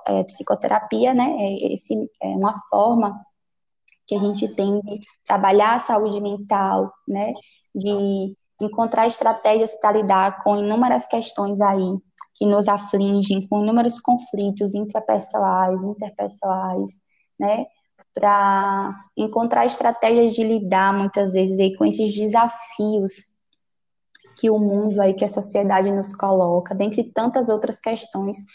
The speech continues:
e especificidades, mas eu acho importante a gente refletir sobre pra quem é que a psicoterapia, ela chega. Ao longo aí dos últimos anos, a gente vem discutindo bastante, né, a psicologia, a psicologia tem ocupado vários espaços,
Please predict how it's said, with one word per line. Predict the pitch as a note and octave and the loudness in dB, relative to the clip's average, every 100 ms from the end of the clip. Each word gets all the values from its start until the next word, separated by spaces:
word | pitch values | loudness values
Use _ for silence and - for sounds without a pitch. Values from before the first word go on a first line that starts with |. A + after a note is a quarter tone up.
| _ - | _ -4
e | A3 | -4
especificidades, | - B3 A#3+ A#3 - - A#3 G3 F3+ F3+ F#3+ | 0 0 0 -4 -6 -4 0 2 2 0 0
mas | G3 G3 | 0 2
eu | G#3 | 2
acho | G3 G#3 | 2 -2
importante | - A3+ G#3+ G#3 | -2 -4 -4 -4
a | G#3+ | -2
gente | G#3 G#3 G#3+ | -2 -2 -2
refletir | G#3+ A3 G#3+ G#3+ | 0 -2 -4 -6
sobre | G#3+ G#3 | -2 -2
pra | G#3+ A3 A3 | 0 -2 -2
quem | A3 | -2
é | A3 | -2
que | G#3+ | -4
a | |
psicoterapia, | - - A#3 A#3+ A3+ A3 G#3+ A3 | -8 -6 -6 -4 -2 0 0 0
ela | G#3+ A#3+ | 0 -2
chega. | - G#3 F#3 F#3 F#3+ - - - - | -2 0 0 0 -8 -14 -20 -20 -6
Ao | - G3+ | 2 4
longo | G#3 G#3+ | 4 4
aí | G#3+ | 2
dos | G#3 | 2
últimos | G#3+ G#3+ A3 A3 G#3 | 0 0 -2 -2 0
anos, | G#3 | 2
a | G#3+ | 0
gente | G#3 | 0
vem | G#3+ | -4
discutindo | G#3+ - G#3+ G#3+ G#3+ | -4 -4 -6 -2 2
bastante, | A3+ D#4+ - - A#3 A#3+ A3 | 2 2 -2 -2 0 0 0
né, | G#3+ | 0
a | G#3+ | 0
psicologia, | - - - G#3+ G#3+ F#3+ F#3 G#3 G#3+ | -4 -6 2 4 4 2 0 2 2
a | G#3 | 0
psicologia | - - G#3 G#3 | -4 -2 0 0
tem | G#3 G#3+ | -2 -6
ocupado | G#3 G#3 G3+ G3+ | -4 0 0 2
vários | G3+ G3 G3+ | 2 2 0
espaços, | G#3 - - F#3+ G3 G#3 G3+ G#3+ | -4 -8 -4 0 2 0 -2 -8